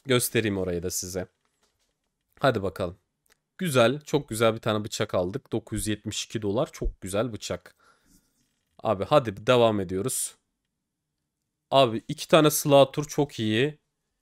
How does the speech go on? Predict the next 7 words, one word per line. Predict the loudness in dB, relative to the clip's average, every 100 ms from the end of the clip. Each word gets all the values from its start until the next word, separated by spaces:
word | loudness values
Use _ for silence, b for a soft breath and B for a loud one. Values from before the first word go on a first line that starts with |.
| -8
Yani | -2 0
miktarı | 0 -4 2 6 8 6
arttırdı. | 4 0 -6 -2 -2 -2 -6 _ _ _ _ _ _ _ _ _ _ _ -4
Ama | 0 2 0 -2 -2
yine | 2 2
sıkıntılı | 2 -2 -2 -2 -2 -2 -2
durumlar. | -2 -2 -2 -4